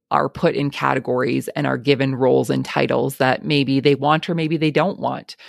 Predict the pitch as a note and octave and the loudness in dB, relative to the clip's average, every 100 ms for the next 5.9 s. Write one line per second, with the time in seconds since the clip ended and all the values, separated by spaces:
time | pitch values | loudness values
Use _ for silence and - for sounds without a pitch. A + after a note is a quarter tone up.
0 | - - _ - - D#3 C#3 C3+ - C#3+ | -20 -20 _ -20 0 2 2 0 -2 -2
1 | D3+ - - _ _ _ C3+ D3+ D#3+ D#3 | -2 -10 -16 _ _ _ 0 2 2 0
2 | - - D3+ D3 C3 C3+ D3 - - C3+ | -4 0 2 2 0 -2 -2 -2 -4 -6
3 | - - B2+ - - - - _ _ _ | -4 -4 -4 -6 -6 -8 -20 _ _ _
4 | _ _ _ C#3+ C3+ C3 B2+ B2+ C3 C3+ | _ _ _ -2 2 4 4 4 2 0
5 | B2+ C3+ D3 D3 B2+ D#3+ C#3 D#3 | 0 -2 -2 -4 -2 0 -2 -6